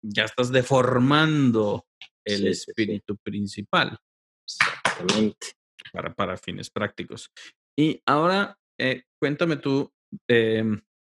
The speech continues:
Speaker 1: en chile en nogada como tal se vuelve como este, este ícono, empieza a pedir, eh, eh, es un plato muy instagrameable, creo que es así de la época,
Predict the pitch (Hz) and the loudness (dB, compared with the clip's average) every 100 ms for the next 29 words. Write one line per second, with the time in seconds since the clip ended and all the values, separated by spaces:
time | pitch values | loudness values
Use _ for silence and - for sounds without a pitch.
0 | _ _ _ _ _ _ 117 - 180 175 | _ _ _ _ _ _ -4 0 2 2
1 | 135 135 127 113 110 113 127 110 110 117 | 2 2 0 0 0 -2 0 0 0 0
2 | 123 110 104 101 - 117 110 _ - - | -2 -2 -4 -4 0 0 -2 _ -20 -20
3 | _ - - - 123 - 104 101 104 - | _ -6 -6 -2 -4 0 0 2 -2 -6
4 | _ - 104 - 117 110 - 123 120 - | _ -8 -6 0 0 0 0 0 -2 -4
5 | 107 - 101 101 104 104 104 _ - 117 | -6 -4 -4 -2 -2 -4 -6 _ -10 -6
6 | 107 107 - 110 131 127 165 143 135 131 | -2 -4 -4 -6 -2 -4 0 0 4 4
7 | 127 151 147 123 110 110 110 107 135 - | 4 4 2 0 2 2 0 0 -4 -8
8 | _ _ _ - 113 - 131 127 - 120 | _ _ _ -4 -4 2 2 2 -2 0
9 | 123 120 113 110 110 107 107 123 127 143 | 2 0 -2 0 2 2 2 0 0 -2
10 | - 226 | 0 -4